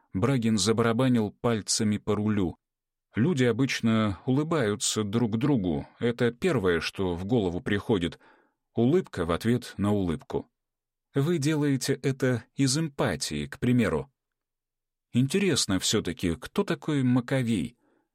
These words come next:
Коллега по работе? Помощник на зарплате? Добровольный помощник? Волонтёр в фирменной футболке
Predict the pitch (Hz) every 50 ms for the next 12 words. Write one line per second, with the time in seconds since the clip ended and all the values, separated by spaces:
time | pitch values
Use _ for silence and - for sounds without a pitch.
0 | _ - - 123 127 127 120 101 107 107 101 - - 110 113 120 143 180 170 139
1 | - - - - - _ _ _ _ _ _ - 131 120 135 156 151 131 - -
2 | 127 117 - 123 127 123 113 131 127 123 117 131 151 170 170 - - 85 76 76
3 | 71 78 87 104 120 135 139 156 175 214 196 156 127 107 - 110 113 120 104 82
4 | - - - 78 - - - _ - - - - - - 107 117 131 139 135 131
5 | 135 - - 175 175 135 - - - 139 131 120 120 113 110 107 104 - 113 104
6 | 101 135 147 135 120 - - 117 107